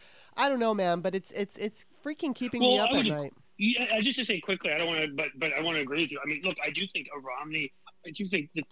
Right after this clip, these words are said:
Speaker 2: there are people who are more conservative. There are people that are
Speaker 1: Mm-hmm.
Speaker 2: not, or center right,
Speaker 1: Right.
Speaker 2: you know, who are more economically, that, that, you know, don't believe what you and I believe, or they don't think it's up to us to make sure everybody gets a fair shake. It's sort of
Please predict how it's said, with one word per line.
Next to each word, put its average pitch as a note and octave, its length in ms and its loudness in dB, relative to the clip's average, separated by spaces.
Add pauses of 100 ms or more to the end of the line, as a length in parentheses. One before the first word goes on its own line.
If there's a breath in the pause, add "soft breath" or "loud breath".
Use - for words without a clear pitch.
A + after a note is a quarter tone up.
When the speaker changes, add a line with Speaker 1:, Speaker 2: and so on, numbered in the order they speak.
(100)
Speaker 2:
there D#3 140 0
are D#3 60 -4
people F#3+ 300 0
who F3 60 2
are F#3+ 80 2
more F#3+ 160 2
conservative. F#3+ 500 0 (100)
There C3+ 100 -6
are C3 40 -4
people C#3+ 260 -2
that D3 140 2
are D#3 140 4
Speaker 1:
Mm-hmm. D3 200 -4
Speaker 2:
not, D3 80 0 (200)
or D#3+ 220 2
center F#3 440 -2
right, A3 300 0 (100)
Speaker 1:
Right. D3 320 -10
Speaker 2:
you D#3+ 100 2
know, C#3 220 0
who D3+ 320 0
are D#3 140 -2
more D#3 300 0
economically, F3+ 720 -2
that, C#3+ 120 0 (320)
that, D3 100 -4
you D3 100 -4
know, A#2 120 -6 (840)
don't D3 260 0
believe C#3 300 0
what C#3 140 0
you D3+ 120 4
and C#3+ 80 2
I F3+ 160 0
believe, C3 300 2
or C#3+ 180 -8
they C3+ 80 -2
don't D3 260 -6
think D3 200 -4 (360 loud breath)
it's C#3 140 0
up C#3+ 180 0
to D3 260 0 (320)
us D3 140 0
to D#3 80 -4
make C#3 140 2
sure D#3 120 -2
everybody C#3+ 200 -2
gets C3+ 180 -4
a B2 40 -12
fair C3+ 300 0
shake. D3+ 380 -2
It's - 160 -4
sort C3 140 -6
of B2 120 -8